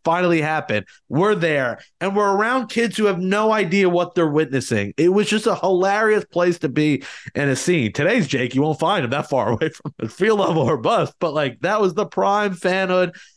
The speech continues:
And Hartz, you were working, uh, M L B Mets social media team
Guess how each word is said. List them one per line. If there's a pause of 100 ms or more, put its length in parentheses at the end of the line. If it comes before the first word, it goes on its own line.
(380)
And
Hartz,
you
were
working,
uh,
M
L
B
Mets
social
media
team